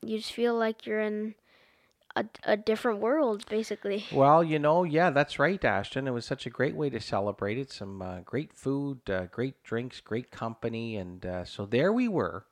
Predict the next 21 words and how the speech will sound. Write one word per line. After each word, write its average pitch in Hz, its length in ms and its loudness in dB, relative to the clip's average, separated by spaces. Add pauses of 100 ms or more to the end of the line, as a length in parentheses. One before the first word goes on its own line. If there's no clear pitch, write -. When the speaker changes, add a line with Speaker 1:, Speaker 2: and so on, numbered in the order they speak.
(680)
Speaker 2:
on 92 180 -16
top 127 320 2
of 190 60 -2
Toronto 107 680 -2 (500)
among 120 380 0
a 107 60 -4
sky 175 420 -2
full 143 260 -2
of 98 100 -2
stars. - 680 -8 (480)
But 143 160 -2
then 185 140 2
let's 226 200 4
get 262 200 0
to 190 80 -2
part 165 360 0
two 208 200 -2
here. 143 240 0
We 117 100 -4
skated 226 500 0
over 143 540 2